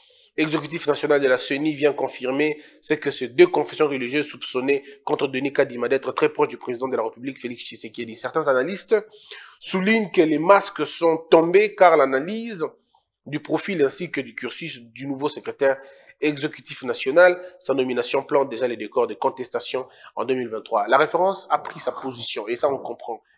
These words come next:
je, je le comprends. Mais vous ne dites pas l'autre nomination. Pourquoi vous dites seulement, ouais, à cause proche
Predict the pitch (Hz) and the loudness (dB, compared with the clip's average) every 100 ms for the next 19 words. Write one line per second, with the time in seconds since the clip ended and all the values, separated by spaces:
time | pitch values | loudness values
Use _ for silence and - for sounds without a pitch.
0 | - 110 113 110 117 113 113 110 120 110 | -14 -10 -10 -10 -10 -8 -8 -8 -8 -10
1 | _ _ 131 135 147 175 - 175 156 160 | _ _ -6 -2 -2 -4 0 2 4 0
2 | - 131 117 120 - 165 - _ _ _ | -6 -8 -2 -2 -2 -8 -10 _ _ _
3 | - 269 240 160 165 147 143 143 143 131 | 0 0 2 -2 -6 -4 0 2 2 2
4 | 117 - 127 135 135 135 127 - | 0 -2 2 2 2 0 -2 -4